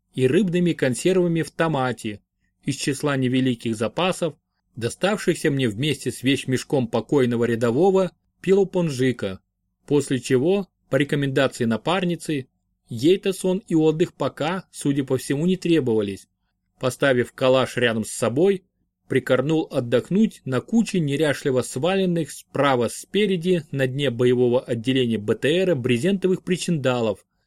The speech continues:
даже не заметив, как вырубился. За стёклами перископов на землю опустилась ночь, подсвеченная атомным пожарищем на горизонте.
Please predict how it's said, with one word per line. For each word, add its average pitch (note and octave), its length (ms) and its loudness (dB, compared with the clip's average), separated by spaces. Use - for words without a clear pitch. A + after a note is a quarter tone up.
даже A#2 360 0
не A#2 140 0
заметив, D3 680 -2
как - 220 0
вырубился. A2+ 760 -2
За A2+ 200 0
стёклами B2 540 0
перископов D#3+ 840 -2
на A#2+ 140 -2
землю F3 500 0
опустилась D3+ 760 -2
ночь, B2 420 -2
подсвеченная B2+ 920 -2
атомным A#2+ 440 0
пожарищем D3+ 880 -2
на B2+ 200 -2
горизонте. A2+ 760 0